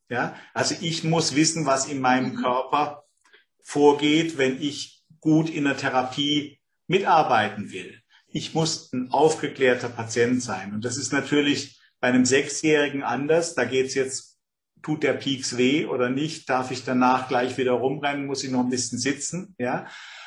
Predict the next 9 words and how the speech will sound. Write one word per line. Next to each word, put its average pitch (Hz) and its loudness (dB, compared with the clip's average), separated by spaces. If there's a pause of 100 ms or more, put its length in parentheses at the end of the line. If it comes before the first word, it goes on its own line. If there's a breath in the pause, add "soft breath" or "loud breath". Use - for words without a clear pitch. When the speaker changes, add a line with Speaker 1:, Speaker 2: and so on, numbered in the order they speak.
(120 loud breath)
Speaker 1:
Und 127 -2
bei 127 4
den 131 0
vierzehnjährigen 147 0
geht's 135 -2
um 131 -4
ganz 127 2
andere 151 0
Dinge. 156 -2